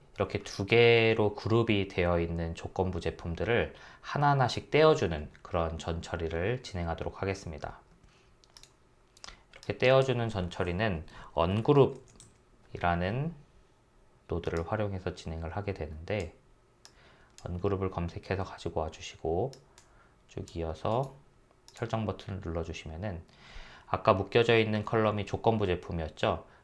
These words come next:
조건이라는 컬럼을 인클루드 쪽에 넣어주시고 apply OK, 실행 버튼을 눌러주시고 확인을 해보시면은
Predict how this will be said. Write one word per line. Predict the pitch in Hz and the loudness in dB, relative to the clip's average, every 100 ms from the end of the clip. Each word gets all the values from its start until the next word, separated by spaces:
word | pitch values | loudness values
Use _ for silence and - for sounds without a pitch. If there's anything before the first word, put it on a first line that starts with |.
| - | -10
조건이라는 | - - 107 104 104 98 92 90 87 | -6 2 6 8 8 4 0 0 -2
컬럼을 | 104 95 92 90 | 0 0 0 0
인클루드 | 85 92 98 92 90 | -2 -4 -4 -4 -4
쪽에 | 87 87 82 - - - - - | -4 -2 -4 -6 -16 -20 -20 -6
넣어주시고 | 87 87 87 92 - - 85 113 139 - _ _ _ _ _ _ _ _ - - _ _ _ _ _ - _ - - _ - | 0 0 0 -8 -10 -2 0 0 -4 -12 _ _ _ _ _ _ _ _ -20 -20 _ _ _ _ _ -20 _ -20 -20 _ -16
apply | 95 87 80 | -8 -6 -6
OK, | 82 - - 101 120 151 - - _ _ - - _ _ | -8 -12 -6 -4 -2 -4 -8 -20 _ _ -20 -20 _ _
실행 | - 123 120 | -4 -2 0
버튼을 | 110 - 107 95 | -2 -2 -4 -2
눌러주시고 | 85 87 85 - 82 85 | -2 0 0 -4 -6 -6
확인을 | 85 104 107 104 95 | -4 -4 -4 -4 -4
해보시면은 | 107 107 - 92 82 82 107 | -2 -4 -4 -6 -4 -4 -6